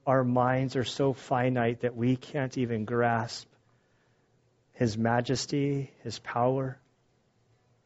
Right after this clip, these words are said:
And so, Lord, we come before you and we just thank you, Lord. We thank you,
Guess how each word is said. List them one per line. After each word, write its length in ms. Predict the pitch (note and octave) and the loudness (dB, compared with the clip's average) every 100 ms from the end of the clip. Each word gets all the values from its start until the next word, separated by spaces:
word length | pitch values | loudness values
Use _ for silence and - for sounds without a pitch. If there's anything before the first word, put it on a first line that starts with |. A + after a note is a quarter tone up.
| _ _ _ _ _ - | _ _ _ _ _ -4
And 140 | A#2+ | -2
so, 140 | - C3 | 2 2
Lord, 220 | B2+ B2+ | 4 4
we 100 | C3 | 2
come 260 | - C3+ B2+ | 0 -2 -2
before 360 | A2+ B2+ B2 | -4 0 0
you 100 | A#2+ | 0
and 120 | A#2 | -2
we 80 | A#2 | -4
just 280 | A#2 G#2+ - | -4 -8 -4
thank 300 | B2 A#2+ - | -4 -4 -4
you, 100 | C3 | -4
Lord. 260 | A#2+ A#2 A2+ | -2 -2 -4
We 100 | G#2 | -6
thank 360 | - B2 A#2+ | -2 -2 -4
you, 180 | C#3 B2+ | -12 -12